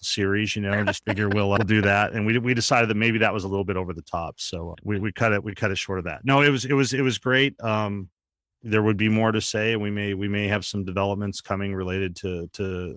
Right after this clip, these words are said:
that kind of material later with, with some other things that we do here. But shifting gears and, and kind of taking a week off from that, but I'll throw out there that we'll keep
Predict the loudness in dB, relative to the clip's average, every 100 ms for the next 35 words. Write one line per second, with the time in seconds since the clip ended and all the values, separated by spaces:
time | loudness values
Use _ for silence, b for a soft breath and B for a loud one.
0 | -2 0 2 0 2 2 4 4 2 2
1 | 0 -2 -4 -6 -2 0 0 0 -2 0
2 | -2 -2 0 -2 -2 2 2 2 2 2
3 | 2 2 0 2 2 4 2 4 4 4
4 | 2 0 -2 -2 0 0 -2 0 0 2
5 | 0 2 0 0 2 0 0 -2 -2 0
6 | -2 -4 -2 -2 -2 0 0 2 0 0
7 | 0 -2 0 -2